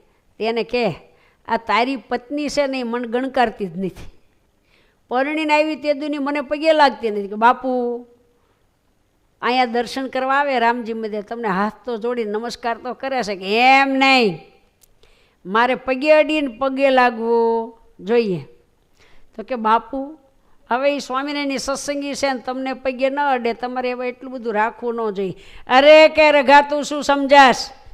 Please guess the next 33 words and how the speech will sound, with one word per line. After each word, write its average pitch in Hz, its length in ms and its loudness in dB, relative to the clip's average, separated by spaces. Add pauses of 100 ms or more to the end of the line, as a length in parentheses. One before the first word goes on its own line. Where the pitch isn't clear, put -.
(160)
ચકલી 262 320 -2
બનાવી 311 300 4
ઉડાડી 339 360 8
દઈશ. 320 400 8 (1040)
મારામાં 277 400 2
એવી 302 120 -2
તાકાત 294 380 0
છે, 285 100 0
ચકલી 330 480 -2
બનાવી 339 360 4
દઈશ 330 240 2
તારી 311 240 4
પત્નીને 285 800 0 (360)
અને 240 160 0
ઉડાડી 262 800 2 (260)
દઈશ." 208 340 -4 (400)
એ 208 100 -6
રઘાભાઈએ 226 560 0
ઘરે 220 320 0
આવી 240 300 -2 (720)
અને 226 100 -6
વાત 202 380 0 (180)
કરી 180 180 -6 (600)
લખીબાઈને 233 720 0 (500)
કે, - 60 -8
"આજ 233 160 0 (120)
તો 277 60 -2 (380)
મને 262 220 -4
ઓલા 262 220 0
બાવો 247 340 2
એમ 262 200 -2
કહેતા 262 320 -4
હતા 285 520 0